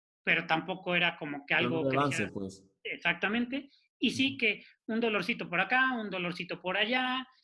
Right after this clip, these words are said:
Speaker 1: este, parabas de entrenar una semana, regresabas quince días, así, y erróneamente,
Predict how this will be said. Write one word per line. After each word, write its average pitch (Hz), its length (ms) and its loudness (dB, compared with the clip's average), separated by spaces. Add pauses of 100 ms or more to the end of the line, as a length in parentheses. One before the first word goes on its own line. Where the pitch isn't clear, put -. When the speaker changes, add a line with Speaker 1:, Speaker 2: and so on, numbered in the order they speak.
(260)
Speaker 1:
este, 170 640 -4
parabas 185 380 2
de 175 60 0
entrenar 175 280 0
una 170 140 2
semana, 240 520 -2
regresabas 165 440 -4
quince 170 320 -6
días, 247 540 -4
así, 202 460 -4 (640)
y 277 160 2
erróneamente, 262 920 2